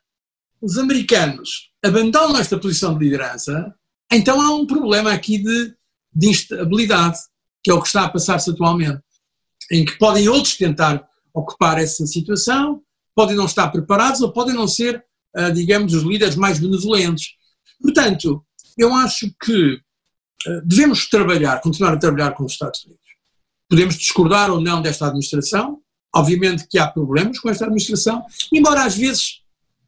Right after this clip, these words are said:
tenhamos que distinguir entre aquilo que é o discurso e aquilo que é a realidade. Por exemplo, a nato,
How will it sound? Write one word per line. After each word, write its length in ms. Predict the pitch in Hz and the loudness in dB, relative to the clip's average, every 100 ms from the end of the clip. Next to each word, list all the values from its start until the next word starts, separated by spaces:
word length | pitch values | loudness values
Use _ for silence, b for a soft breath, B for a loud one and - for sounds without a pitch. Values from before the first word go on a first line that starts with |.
| _ | _
tenhamos 360 | 214 233 233 - | 0 2 0 -4
que 100 | - | -6
distinguir 520 | - - 202 208 226 | -4 0 0 2 0
entre 240 | 214 196 | 0 -2
aquilo 220 | 170 208 | -2 -2
que 100 | 165 | 2
é 60 | 202 | 0
o 60 | 165 | 2
discurso 380 | - 233 - | -2 -2 2
e 40 | 180 | 2
aquilo 220 | - 175 | 2 0
que 120 | 185 | 2
é 80 | 160 | 2
a 40 | |
realidade. 460 | 147 160 214 247 190 | 2 0 2 0 0
Por 100 | 165 | -2
exemplo, 300 | 147 165 170 | 0 0 0
a 40 | |
nato, 280 | 175 226 226 | 2 0 -2